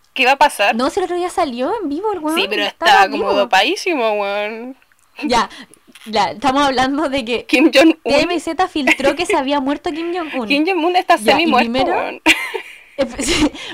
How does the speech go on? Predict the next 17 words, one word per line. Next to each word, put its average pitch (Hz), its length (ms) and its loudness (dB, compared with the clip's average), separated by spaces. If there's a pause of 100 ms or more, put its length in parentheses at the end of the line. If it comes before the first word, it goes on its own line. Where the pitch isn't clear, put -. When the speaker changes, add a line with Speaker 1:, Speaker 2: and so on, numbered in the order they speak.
Speaker 2:
bueno, 262 200 2
es 254 80 -2
que 262 100 -4
primero 240 260 -4
estaba 403 260 0
muerto, 240 540 -4
después 262 360 -6
como 349 360 -2
estaba 277 580 0
vegetal. 240 560 -4 (880)
Y 247 100 0
de 269 120 2
repente 285 340 0
apareció 427 540 0
caminando, 440 520 0
weona. 466 680 2
Speaker 1:
<laughs> - 60 -20